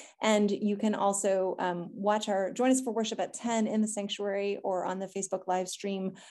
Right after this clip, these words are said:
or check out old messages on YouTube if you wanna see all of our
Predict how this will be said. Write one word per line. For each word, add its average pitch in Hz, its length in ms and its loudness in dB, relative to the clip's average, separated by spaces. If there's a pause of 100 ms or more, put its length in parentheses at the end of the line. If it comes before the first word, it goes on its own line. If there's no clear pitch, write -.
(180)
or 190 320 4
check 190 240 -2
out 180 160 2
old 180 160 -2
messages 175 580 -2
on 175 160 0
YouTube 180 640 0
if - 140 -8
you 185 100 0
wanna 175 180 0
see 175 420 -2
all 175 220 2
of 175 120 0
our 165 360 0